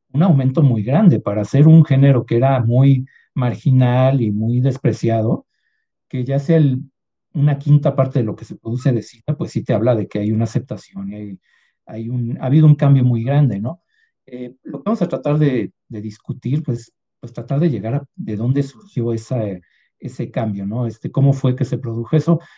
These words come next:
tiene que ver con distribución, eh, pero yo creo que hay, hay por ahí un personaje concreto que es muy importante, muy,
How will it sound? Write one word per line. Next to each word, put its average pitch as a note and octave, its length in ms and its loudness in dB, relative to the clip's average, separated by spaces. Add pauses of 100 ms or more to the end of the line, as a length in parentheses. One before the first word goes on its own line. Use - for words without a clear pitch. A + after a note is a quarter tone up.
(280)
tiene D3+ 240 0
que C#3+ 120 -8
ver C#3 120 -4
con C3 180 -4
distribución, A#2+ 760 -10 (520)
eh, C3 420 -8 (340)
pero D#3+ 180 2
yo F#3 140 0
creo C4+ 160 -6
que F#3 120 0
hay, F3 200 0
hay G#3+ 320 0 (240)
por D3 180 -8
ahí D3+ 140 -2
un D#3 160 0
personaje B2+ 460 -8
concreto A#2 520 -8
que A#2+ 100 -10
es A2+ 60 -8
muy C3 220 -6
importante, B2+ 760 -8 (580)
muy, D#3+ 260 -6